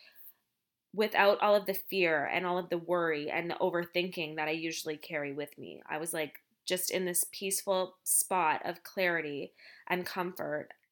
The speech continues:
And I just felt like, "Oh, this is me. This is me without all, without all of that negative emotion and energy that I usually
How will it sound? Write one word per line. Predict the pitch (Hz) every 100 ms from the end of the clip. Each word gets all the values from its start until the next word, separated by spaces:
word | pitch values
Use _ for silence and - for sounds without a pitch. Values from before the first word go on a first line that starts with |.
| -
And | 190
I | 185
just | 190 180 -
felt | 180 170
like, | 165 156 - - _ _ _ _ _ -
"Oh, | 240 196
this | 156 185 196
is | 170
me. | 165 220 151 156
This | 185 190
is | 185
me | 196 202
without | 202 185 180
all, | 160 175 -
without | 202 214 226
all | 185 185
of | 180
that | 175 165
negative | 175 170 175 170 175 175 - _ 180 -
emotion | 185 175 196 - 170 160
and | 160 160
energy | 170 175 175 170
that | 160 156
I | 151
usually | 156 160 160 156 151 143